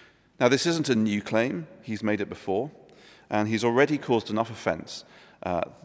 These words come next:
to incite the Jewish leaders to plan his death. But the authority that he is claiming goes far beyond what even they can imagine. They may be ready to kill him,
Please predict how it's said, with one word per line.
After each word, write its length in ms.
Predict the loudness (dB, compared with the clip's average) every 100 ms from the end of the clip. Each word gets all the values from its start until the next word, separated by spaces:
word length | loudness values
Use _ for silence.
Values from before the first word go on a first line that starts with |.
| -12
to 220 | -2 0
incite 460 | 0 -2 0 2 0
the 80 | -4
Jewish 320 | -2 -2 -2
leaders 360 | -6 -6 -10 -10
to 260 | -8 -8
plan 380 | -8 -4 -2 -2
his 200 | -4 -10 -8 -2
death. 340 | 0 -2 -12 -20 -20 -20 _ _ _ _ -20 _ _ _ _ _ _ _ _ _
But 160 | -4 0
the 80 | 2
authority 760 | 2 0 2 6 6 4 2 -2
that 160 | -2
he 120 | 0
is 140 | -2 -2
claiming 720 | -6 -2 0 0 -4 -8 -10 -16 -20 -20 _ -2
goes 240 | 0 0
far 280 | -2 2 2
beyond 360 | 4 0 -2 -2
what 200 | -4 -4
even 240 | -6 -2
they 160 | 0 0
can 120 | -2
imagine. 520 | -2 0 0 -4 -12 -16 -20 -20 _ _ _ _ _ _ _ _ _ -8 2
They 200 | 6 6
may 220 | 6 4
be 120 | 2
ready 320 | 4 4 4
to 120 | -4 -8
kill 300 | -2 -2 -2
him, 280 | -8 -10